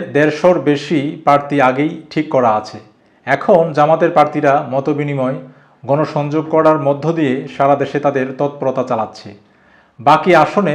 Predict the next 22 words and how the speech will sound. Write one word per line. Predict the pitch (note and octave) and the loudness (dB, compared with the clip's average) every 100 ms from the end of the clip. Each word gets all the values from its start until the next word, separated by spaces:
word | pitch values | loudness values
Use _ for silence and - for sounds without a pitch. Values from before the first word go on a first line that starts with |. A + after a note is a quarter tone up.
| D#3+ | 0
প্রার্থীদের | D3+ C#3+ D#3 D#3+ D3 | 2 2 0 -2 -2
বিষয়ে | C#3 C3+ D3 A#2+ | -4 -2 0 0
জামাতের | A#2 C3 C#3+ D#3+ C#3+ | -2 -2 0 -2 -4
যে | A#2+ C#3+ | -4 -6
নিয়ম, | C3 B2 A#2+ D3 - _ _ - | -4 -6 -6 -10 -18 _ _ -4
মানে | C3 C3+ C3 | -2 -2 -2
পার্লামেন্টারি | - C3+ C3+ C#3+ C#3+ D3 B2 | 2 4 2 0 -2 -4 -2
বোর্ড, | B2 C3 C3 - _ _ _ _ | -2 -4 -8 -18 _ _ _ _
স্থানীয় | - D3 D3+ D3+ | -2 2 2 0
পর্যায়ের | D3+ D3 C3+ C#3 C3 | 0 -2 0 0 0
মতামত | C3 C3 A#2+ A#2+ - | -2 -2 -4 -6 -6
ও | C3+ C3+ | -8 -6
কেন্দ্রীয়ভাবে | D3+ D#3 D#3 D#3 C#3 - D3+ C3 C3+ | -4 -4 -2 -2 0 0 2 0 -2
আলোচনা | C#3 C#3 C3 | -4 -2 -4
করে | A#2+ B2+ | -6 -8
সিদ্ধান্ত | B2+ B2+ A#2+ B2+ B2+ A#2+ C3 - _ _ _ _ | -8 -12 -8 -8 -6 -10 -12 -16 _ _ _ _
বাছাইয়ের | A#2 C#3+ D#3+ D#3 - | 2 2 4 2 2
প্রক্রিয়া | D3 C3+ C#3 | -4 0 -2
চলমান | C#3 C3+ B2 A#2 G#2 | -2 -2 -2 -4 -4
রয়েছে। | A#2 A#2 - G2+ - _ _ _ _ _ _ _ _ _ - | -2 -2 -4 -16 -20 _ _ _ _ _ _ _ _ _ 0
সংশ্লিষ্টরা | F3+ F#3 G#3 G3 G#3+ F3+ | 2 2 -2 4 6 6
বলছেন, | C#3+ - C3+ | 4 2 -6